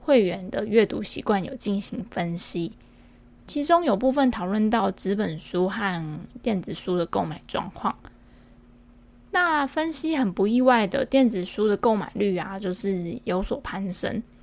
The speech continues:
但最吸引我目光的是，一本书同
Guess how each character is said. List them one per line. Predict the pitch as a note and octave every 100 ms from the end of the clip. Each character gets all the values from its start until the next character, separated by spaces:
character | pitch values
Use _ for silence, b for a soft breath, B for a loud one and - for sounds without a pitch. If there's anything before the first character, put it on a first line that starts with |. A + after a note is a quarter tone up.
| b b b -
但 | - D#4+
最 | D#4 E4 D4
吸 | - C4+ B3+
引 | G#3+ G#3
我 | F#3+ -
目 | A3 G#3
光 | F#3+ F#3 F3+
的 | - -
是， | - - A3+ G#3 F3+
一 | B3
本 | F#3 G#3
书 | - G3
同 | G3 -